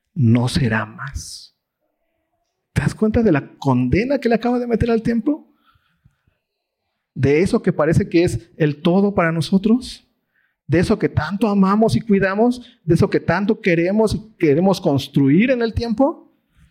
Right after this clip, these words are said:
No, pues en cinco años ya voy a tener mi casita y tú, fum, fum, fum, fum, y ahí te vas. ¿Por qué? Porque parece que el tiempo es lo que le da el valor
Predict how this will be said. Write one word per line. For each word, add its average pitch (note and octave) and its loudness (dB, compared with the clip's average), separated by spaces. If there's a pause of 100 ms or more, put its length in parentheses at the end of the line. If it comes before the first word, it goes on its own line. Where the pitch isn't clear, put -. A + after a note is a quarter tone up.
(880)
No, G#3+ 4
pues - 0
en F3+ 2
cinco A#3+ 2
años G#3+ 2
ya F#3+ 0
voy G#3 2
a - -2
tener F#3 -2
mi G3+ -2
casita F#3+ 0
y F3 2
tú, A#3 2
fum, A#3 2
fum, B3 2
fum, B3 2
fum, A#3 0
y G#3 4
ahí A3 0
te A3+ -2
vas. G#3+ -2 (500)
¿Por D3+ 2
qué? D#3+ -2 (100)
Porque C#3 0
parece F3 0
que - -2
el D#3+ -4
tiempo G#3+ 0
es G3+ -4
lo G3 2
que F3 -2
le D3+ 0
da E3 2
el F#3 2
valor F3+ 2